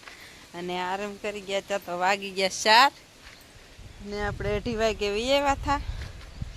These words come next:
ને હવે વાડીમાં એક રાઉન્ડ મારી આવીએ આપણે, આટો મારી આવીએ આપણી વાડીમાં. ચાલો, તો આપણી વાડીમાં આપણે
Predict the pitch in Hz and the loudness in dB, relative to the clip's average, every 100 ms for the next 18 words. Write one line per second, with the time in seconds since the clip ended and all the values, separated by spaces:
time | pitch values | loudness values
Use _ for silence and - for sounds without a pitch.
0 | - - - - 190 208 214 196 196 220 | -10 -10 -12 -6 -2 0 0 6 8 8
1 | 247 262 254 247 226 208 196 220 233 233 | 6 2 2 2 -2 2 4 4 2 -2
2 | 208 202 208 208 208 202 202 185 190 196 | 2 4 2 2 0 0 0 2 0 -2
3 | 208 - - - - - - - - - | -4 -4 -16 -18 -18 -16 -16 -14 -12 -4
4 | 190 - 208 202 202 202 202 202 202 202 | -4 -2 0 4 4 4 2 2 2 0
5 | - 196 185 190 185 180 185 185 - - | 0 0 4 4 4 -2 -2 -4 -8 -14
6 | - - _ _ _ - - - - 175 | -14 -16 _ _ _ -16 -12 -12 -8 -6
7 | 175 - 180 160 - 156 160 160 170 170 | -6 -4 -4 -6 -6 -8 -4 -4 -4 -4
8 | 170 160 - 165 | -4 -6 -8 -10